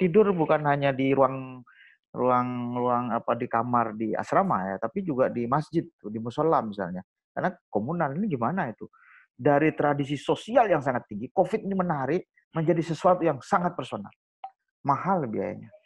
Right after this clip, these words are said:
Ini bukan sekedar merubah kebiasaan, tapi me-, menciptakan gaya hidup yang pembiayaannya untuk memulai itu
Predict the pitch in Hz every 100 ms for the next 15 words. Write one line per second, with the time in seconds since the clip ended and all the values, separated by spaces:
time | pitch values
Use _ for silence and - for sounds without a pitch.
0 | - _ - 214 175 - 139 135 143 135
1 | 135 139 139 123 131 139 127 110 127 156
2 | 123 - _ _ _ - 147 214 196 -
3 | _ _ 143 160 165 160 110 156 160 160
4 | - 165 160 214 180 127 147 143 147 139
5 | 117 185 - _ _ _ _ 151 165 151
6 | - 151 139 147 143 151 - 208 196 165
7 | 143 143 143 139 117 101 113 - _ _
8 | -